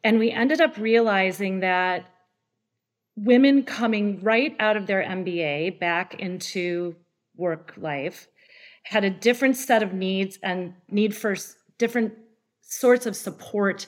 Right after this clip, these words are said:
that they needed. Women in their mid-career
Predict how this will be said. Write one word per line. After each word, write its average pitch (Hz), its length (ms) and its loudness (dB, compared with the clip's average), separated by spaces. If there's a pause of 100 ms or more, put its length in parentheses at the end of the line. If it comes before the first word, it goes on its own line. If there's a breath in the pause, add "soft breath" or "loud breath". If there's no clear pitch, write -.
that 165 200 -6
they 165 140 -4
needed. 156 500 -6 (680 loud breath)
Women 233 540 6
in 202 340 2
their 190 180 0
mid-career 185 960 0